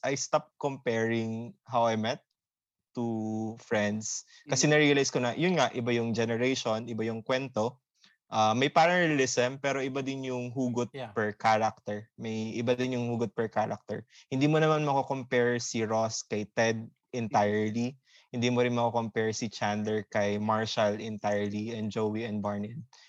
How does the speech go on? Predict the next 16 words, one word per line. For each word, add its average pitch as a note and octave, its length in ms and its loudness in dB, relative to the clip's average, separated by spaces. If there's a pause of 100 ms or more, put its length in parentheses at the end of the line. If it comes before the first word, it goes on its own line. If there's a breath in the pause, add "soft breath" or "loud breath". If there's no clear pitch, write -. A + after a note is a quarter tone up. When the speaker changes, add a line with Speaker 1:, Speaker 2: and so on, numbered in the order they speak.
Speaker 1:
and A#2 80 2
so A2+ 240 2
on G2+ 80 2
and G2 80 0
so A2 160 -4
forth. G#2 320 -6
So, - 240 0
speaking C4 240 0
of B3 80 2
characters, G3+ 640 2
who F3 240 0
are F#3 80 0
your E3 320 2
favorite E3+ 400 -2
characters? A2+ 640 -4 (800 soft breath)
Favorite F3+ 480 6